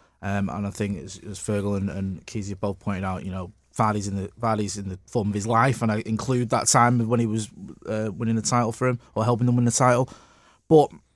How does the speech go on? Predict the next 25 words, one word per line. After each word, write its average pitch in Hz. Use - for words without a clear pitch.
I -
think 147
if 143
anyone 165
is 127
gonna 131
stop 123
Liverpool, 117
you 101
would 101
expect -
it 104
to 101
be 107
Man 104
City, 98
and 107
I 110
think 117
what 127
happened 120
last 117
season 113
is 104
gonna, 120